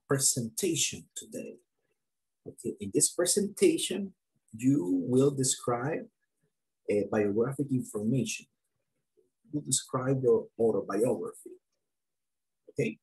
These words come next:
so you will describe your autobiography, and in this autobiography, you will describe, uh, your, uh, important points. For example, your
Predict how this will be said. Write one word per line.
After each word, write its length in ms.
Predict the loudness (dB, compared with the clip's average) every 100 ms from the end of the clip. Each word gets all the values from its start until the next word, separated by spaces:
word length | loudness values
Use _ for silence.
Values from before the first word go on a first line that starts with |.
| _ _ _ _ _ _
so 260 | 0 2 4
you 80 | 4
will 160 | 4
describe 480 | 2 0 2 2 4
your 180 | 4 4 2
autobiography, 960 | 4 4 6 6 4 -2 -4 -4 -4 0
and 300 | 2 4 2 -4 _ _ _ _ _ 2
in 220 | 4 6
this 500 | 6 4 2 0 -4 _
autobiography, 1000 | 4 4 4 6 8 6 2 -2 -6 0 4
you 80 |
will 220 | 6 6 6
describe, 680 | 4 2 0 -2 0 0 -2 _ _ _ _ _ _ _ _
uh, 640 | 0 2 2 2 0 -2 -6 -10 _ _ _ _ _ _ _ _ _ _ _ _ _ _ _ _ _ _ 4
your, 400 | 8 8 6 -2 _ -2
uh, 320 | 2 2 0 -6 _ -18 -6
important 600 | -4 0 2 2 2 -4 0
points. 380 | 2 2 0 -6
For 140 | -4 -4
example, 640 | -2 -4 -2 4 4 4 0
your 180 | 0